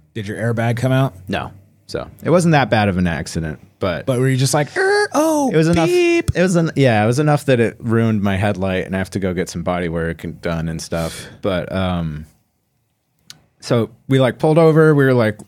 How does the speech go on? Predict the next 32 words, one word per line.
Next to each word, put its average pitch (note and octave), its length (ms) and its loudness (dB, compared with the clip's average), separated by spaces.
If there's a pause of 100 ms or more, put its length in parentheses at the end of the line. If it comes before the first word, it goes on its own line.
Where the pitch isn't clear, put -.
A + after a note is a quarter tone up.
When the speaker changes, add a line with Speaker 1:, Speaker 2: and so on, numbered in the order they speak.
(260)
Speaker 2:
looking D3+ 240 0
at C#3+ 60 4
all C#3 120 4
the B2 80 2
damage, C#3+ 680 0
you C3 120 -2
know, C3+ 300 0
like, G#2+ 220 -2
"Oh, D3+ 220 0
bummer, D3 420 2
this C#3 180 -2
and C3+ 100 -2
that." C3+ 380 -2
And A2+ 400 -2
she, A2+ 340 -6
you A#2+ 120 -2
know, G2 280 -2 (800)
I B2 80 0
don't B2 80 2
know. G#2 140 0
She, D3 320 -2
I C3+ 140 0
think D3 220 -4
she A#2 160 -2
was F#2+ 300 -4
high G#2+ 220 -2
or F#2+ 160 -2
something, E2+ 460 -6
'cause F#2 140 -6
I F#2+ 80 -2
was F2+ 140 -6
like F2 160 -4